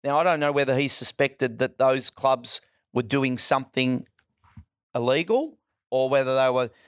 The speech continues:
giving them vitamins that Essendon didn't have access to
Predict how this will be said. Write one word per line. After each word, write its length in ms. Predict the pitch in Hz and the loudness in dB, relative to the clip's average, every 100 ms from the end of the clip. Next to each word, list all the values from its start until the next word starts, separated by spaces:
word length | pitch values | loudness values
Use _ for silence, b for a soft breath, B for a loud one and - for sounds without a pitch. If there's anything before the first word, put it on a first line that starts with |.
| b - 101 - | b -18 -18 -4
giving 300 | 143 143 135 | -2 0 2
them 200 | 131 123 | 0 0
vitamins 840 | 107 127 139 - 147 160 190 175 | -2 0 0 -2 -4 -2 0 0
that 240 | - 123 - _ _ - | 0 -2 -4 _ _ -2
Essendon 480 | 151 - 143 135 127 | 0 0 0 -2 -2
didn't 220 | 135 131 | -2 0
have 180 | 135 139 | 0 0
access 400 | 143 - 147 - | 0 0 0 0
to 280 | 175 208 | 0 0